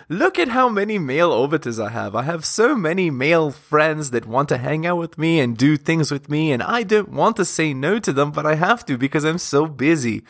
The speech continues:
But she's actually just basically, um, trying to show off for validation from these, from these girls here. And look,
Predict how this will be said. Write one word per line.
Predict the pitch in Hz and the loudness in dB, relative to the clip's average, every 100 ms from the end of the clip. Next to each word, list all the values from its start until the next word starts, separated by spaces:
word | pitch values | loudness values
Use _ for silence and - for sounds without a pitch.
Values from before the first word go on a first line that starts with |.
| - - - _ _ _ _ _ _ _ - | -20 -20 -20 _ _ _ _ _ _ _ -2
But | 147 | -2
she's | - 135 | 0 2
actually | 143 147 - 120 110 107 _ _ | 2 2 -4 -2 -2 -4 _ _
just | 113 123 117 - _ _ _ _ _ _ _ _ _ _ _ | 0 0 0 -8 _ _ _ _ _ _ _ _ _ _ _
basically, | - 131 131 - 123 117 117 110 - _ _ _ _ - - | 0 2 2 -2 -4 0 0 -2 -8 _ _ _ _ -10 0
um, | 123 107 98 - - - _ _ _ _ _ _ _ | 0 0 -6 -16 -20 -20 _ _ _ _ _ _ _
trying | - 147 139 | -2 0 0
to | 143 | 0
show | 131 - 147 135 | -2 2 4 6
off | 127 120 | 6 4
for | - 156 - 117 | 0 -8 -2 0
validation | 120 120 110 117 113 110 | 2 0 2 2 2 -4
from | - 110 | -8 -8
these, | 104 101 - | -6 -6 -8
from | - 107 | -8 -8
these | 104 | -8
girls | - 104 - - | -6 -4 -4 -6
here. | 113 - - _ _ _ _ _ _ - - - - _ _ _ - | -8 -10 -14 _ _ _ _ _ _ -20 -20 -20 -20 _ _ _ -2
And | 165 147 | 0 2
look, | 175 156 - | 2 2 0